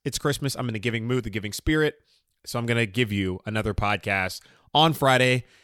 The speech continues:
as long as you give me those questions. So either at me or D M me. But first, make sure to follow me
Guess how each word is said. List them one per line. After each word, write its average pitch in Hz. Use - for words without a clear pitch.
as 113
long 127
as 117
you 117
give 123
me 120
those 107
questions. 87
So 90
either 90
at 127
me 135
or 95
D 104
M 135
me. 135
But -
first, 160
make 151
sure 147
to 143
follow 123
me 113